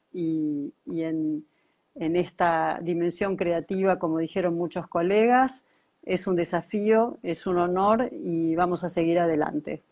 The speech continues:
Muchas gracias. Gracias, Ali. Espero que Norberto y Adolfo estén escuchando.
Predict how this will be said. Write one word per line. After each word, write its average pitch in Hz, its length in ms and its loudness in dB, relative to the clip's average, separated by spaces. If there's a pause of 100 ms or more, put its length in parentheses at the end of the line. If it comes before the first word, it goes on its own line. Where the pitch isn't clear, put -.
Muchas 180 300 0
gracias. 147 600 -6 (2000)
Gracias, 190 500 2
Ali. 190 400 2 (340)
Espero 214 460 6
que 180 340 2
Norberto 196 560 2
y 175 140 2
Adolfo 180 360 0
estén 226 560 -2 (1800)
escuchando. 190 760 2